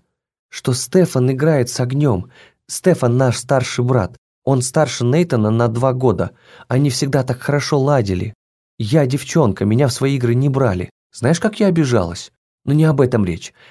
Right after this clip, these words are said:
Стеф Ильтере, очень сильный, как и наш отец. Ты бы видел его девочек. Восемь красавиц.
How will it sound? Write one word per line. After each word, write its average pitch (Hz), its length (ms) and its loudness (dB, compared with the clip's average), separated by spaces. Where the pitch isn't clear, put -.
Стеф - 400 0
Ильтере, 131 680 2
очень 123 320 0
сильный, 135 440 2
как - 220 -2
и - 20 0
наш 117 220 0
отец. 135 460 -2
Ты 123 100 2
бы 135 160 2
видел 123 320 4
его 113 160 4
девочек. 120 560 0
Восемь 113 460 0
красавиц. 123 720 -2